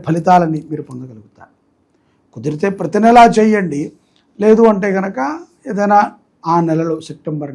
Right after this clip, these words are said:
నెలలో ఒకసారైనా సరే అన్నదానం చేయండి. శ్రీ శుభంకరి దేవస్థానంలో ప్రతినిత్యము కూడా అన్నదానం జరుగుతూ ఉంటుంది.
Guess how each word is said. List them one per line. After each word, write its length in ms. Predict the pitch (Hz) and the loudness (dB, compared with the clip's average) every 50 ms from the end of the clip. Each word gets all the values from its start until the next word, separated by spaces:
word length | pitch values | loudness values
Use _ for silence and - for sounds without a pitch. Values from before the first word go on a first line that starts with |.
| 131 | -14
నెలలో 260 | 131 131 131 139 170 - - _ _ _ _ _ _ _ - 135 | -14 -14 -12 -12 -14 -14 -16 _ _ _ _ _ _ _ -16 -14
ఒకసారైనా 580 | 131 - 151 - 185 180 175 175 170 156 151 147 139 143 | -10 -6 0 2 2 4 4 2 0 -2 -4 -6 -8 -10
సరే 140 | 156 160 196 - 175 | -12 -12 -12 -10 -10
అన్నదానం 380 | 151 151 151 147 139 131 123 117 113 | -10 -8 -8 -8 -8 -10 -12 -16 -18
చేయండి. 280 | - 104 98 _ _ _ _ _ _ _ _ _ _ _ _ - | -20 -20 _ _ _ _ _ _ _ _ _ _ _ _ _ -14
శ్రీ 160 | - 185 175 185 - - | -6 -2 -2 -2 0 -2
శుభంకరి 500 | 170 160 190 240 262 262 294 262 262 254 214 202 | 0 2 4 4 4 6 6 4 4 4 4 4
దేవస్థానంలో 760 | 190 185 185 185 - - 190 185 185 185 175 165 170 - 151 131 113 110 _ _ _ _ _ _ _ _ _ _ _ _ - | 2 2 2 0 -4 -2 0 0 2 2 0 -2 -4 -6 -8 -10 -12 -16 _ _ _ _ _ _ _ _ _ _ _ _ -4
ప్రతినిత్యము 680 | 156 160 160 - 247 233 254 247 - - 233 208 196 185 - - | -2 -2 0 0 2 2 2 0 0 -2 -2 0 0 -2 -4 -4
కూడా 140 | 165 165 180 165 | -4 -4 -4 -4
అన్నదానం 360 | 151 147 160 156 156 156 147 143 131 | -6 -6 -6 -6 -6 -8 -8 -10 -12
జరుగుతూ 280 | 120 123 117 117 _ 117 110 | -16 -18 -18 -20 _ _ -20
ఉంటుంది. 240 | _ _ _ _ | _ _ _ _